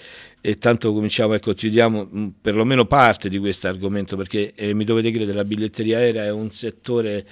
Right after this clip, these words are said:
talmente vasto che è ve-, è una, è una professione a tutti gli effetti. Ci sono delle, mm, come ho parlato prima, delle tariffe che si chiamano con, mm, permesso, si chiama Open Jaw.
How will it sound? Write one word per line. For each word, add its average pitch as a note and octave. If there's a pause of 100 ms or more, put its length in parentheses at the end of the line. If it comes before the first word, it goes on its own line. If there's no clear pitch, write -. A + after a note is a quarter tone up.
(420)
talmente A2+
vasto A#2+
che G2
è G#2
ve-, G#2 (160)
è B2+
una, C3+
è C#3+
una D3
professione B2+
a A2+
tutti A2
gli G2+
effetti. F2+ (340)
Ci -
sono C3
delle, G#2+
mm, F#2
come A2
ho G2+
parlato G2+
prima, G#2+
delle F#2+
tariffe G2+
che F2+
si -
chiamano G2+
con, F#2
mm, F#2+ (160)
permesso, G#2+
si F2+
chiama G2
Open A#2+
Jaw. G#2+